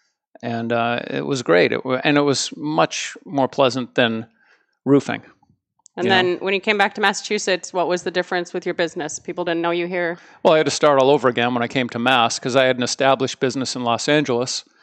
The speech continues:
Speaker 1: And when I came here, of course, you know, people didn't know me here 'cause it was a Los Angeles-based business, very regional, local business.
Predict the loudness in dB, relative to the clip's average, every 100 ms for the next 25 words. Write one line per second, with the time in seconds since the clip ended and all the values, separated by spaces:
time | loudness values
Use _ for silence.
0 | _ _ _ -2 0 0 2 0 2 4
1 | 6 4 2 2 2 2 -4 -10 -18 -8
2 | -4 -2 -2 -2 -2 0 0 0 -2 2
3 | 4 4 0 -4 -6 -6 -2 2 2 2
4 | -4 -2 -4 -2 0 0 2 2 2 0
5 | -2 0 2 2 0 0 0 0 -2 -2
6 | -4 0 0 0 -2 -2 -2 -2 -4